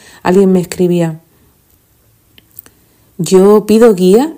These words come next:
y no recibo nada y no entiendo las respuestas". Y es que la historia es que esas respuestas has de sentirlas. No se trata de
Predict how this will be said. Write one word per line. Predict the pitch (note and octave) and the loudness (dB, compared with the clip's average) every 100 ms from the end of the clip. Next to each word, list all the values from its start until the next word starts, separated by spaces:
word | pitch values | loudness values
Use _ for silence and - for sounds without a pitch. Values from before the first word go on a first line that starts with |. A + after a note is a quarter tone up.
| _ _ | _ _
y | G3 | 0
no | F#3+ F#3+ | 2 2
recibo | G#3 G3 - F#3 F3 | 2 -2 -2 -2 -2
nada | F3 E3+ E3+ D#3+ - | -2 -2 -2 -4 -4
y | F#3 | 0
no | G#3 | 2
entiendo | G#3 G3 G3+ G3+ F3+ | 0 0 0 2 0
las | E3 D#3+ | -2 -4
respuestas". | E3 D#3+ - D#3+ - - E3 - _ _ _ _ _ | -8 -10 -6 -6 -8 -14 -14 -16 _ _ _ _ _
Y | A#3+ | -4
es | C4 | -2
que | - C4+ | -2 -2
la | F3 | -2
historia | E3 - B3+ A#3+ G3+ E3 E3 | -4 -4 -2 0 0 -2 -4
es | E3 | -8
que | - | -4
esas | G3+ C#4+ C4+ | -2 -2 -4
respuestas | F#3+ F3 - F#3+ F#3+ - G#3+ D4+ - _ _ _ _ _ _ _ - | -4 -6 -4 -2 -2 -6 -8 -8 -12 _ _ _ _ _ _ _ -8
has | A3+ A#3+ | -4 0
de | C4+ | 0
sentirlas. | - F3 E3 B3+ C4+ F3 D#3 - | 0 -2 -4 -2 -2 -2 -6 -6
No | G3+ A#3 | -4 -2
se | D4 | -2
trata | D4 A#3 A#3+ C#4+ C#4 - | -2 -4 -2 -6 -6 -8
de | F#3 G3 F#3+ F3+ F3 E3+ E3+ | -6 -2 0 0 -2 -4 -8